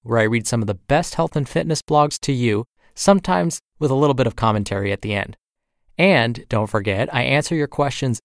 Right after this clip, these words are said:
every Friday, so you can send one in at old podcast dot com.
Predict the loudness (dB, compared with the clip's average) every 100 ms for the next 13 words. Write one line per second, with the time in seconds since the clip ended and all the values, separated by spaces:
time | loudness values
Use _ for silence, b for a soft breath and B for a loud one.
0 | -2 0 2 0 0 2 4 4 0 -2
1 | _ -10 -4 -2 -2 0 2 4 4 2
2 | 0 -2 0 2 2 -2 -4 2 2 2
3 | -4 -2 -2 -4 -12 -4 -2 0 0 -2
4 | -2